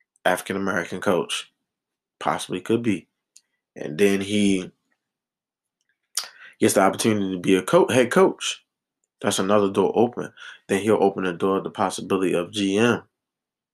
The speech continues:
Then later in life, a billionaire might say, "You know what? I played football, but I didn't play it on a professional level.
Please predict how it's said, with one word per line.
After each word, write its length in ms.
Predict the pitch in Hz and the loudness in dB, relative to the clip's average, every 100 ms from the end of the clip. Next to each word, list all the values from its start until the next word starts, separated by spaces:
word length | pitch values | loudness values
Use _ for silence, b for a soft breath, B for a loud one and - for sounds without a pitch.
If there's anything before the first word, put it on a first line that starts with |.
| _ _ | _ _
Then 240 | 101 98 92 | 0 0 2
later 320 | 95 117 104 | 2 4 4
in 180 | 98 98 | 2 4
life, 280 | 101 107 - | 4 2 -2
a 80 | 90 | -4
billionaire 580 | 92 107 110 104 101 98 | 4 6 6 2 0 -2
might 220 | 98 95 | -6 -6
say, 120 | 101 | -4
"You 140 | 95 104 | -4 -4
know 160 | 107 | -4
what? 340 | 107 110 - - _ B B B B | 0 0 0 -6 _ B B B B
I 80 | - | -6
played 340 | - 107 92 | 4 4 4
football, 760 | - 101 - 104 104 101 101 - _ _ - | 2 0 2 2 4 4 2 -6 _ _ -4
but 80 | 95 | 0
I 80 | |
didn't 240 | 90 95 85 | 2 0 0
play 180 | 92 92 | 2 2
it 60 | |
on 140 | 85 90 | 2 -2
a 60 | |
professional 600 | - - 101 101 80 80 | -8 -4 -2 0 -2 -4
level. 300 | 76 67 - | -4 -4 -8